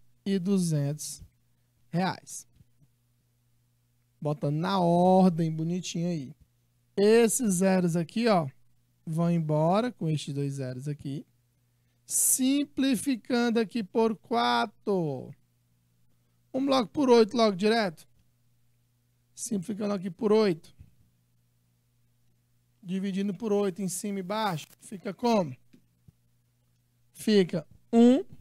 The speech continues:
sobre quatro. Então, traduzindo isso aí, quer dizer o quê?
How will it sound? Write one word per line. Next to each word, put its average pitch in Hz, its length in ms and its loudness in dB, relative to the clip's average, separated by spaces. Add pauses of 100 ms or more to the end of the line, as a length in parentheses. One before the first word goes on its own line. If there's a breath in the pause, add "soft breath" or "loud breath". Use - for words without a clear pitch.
(1200)
sobre 180 720 2 (2500)
quatro. 180 1120 0 (1160)
Então, 226 380 6
traduzindo 240 680 2
isso 214 160 0
aí, 208 180 4
quer 202 200 0
dizer 185 180 2
o 190 80 0
quê? 139 280 -6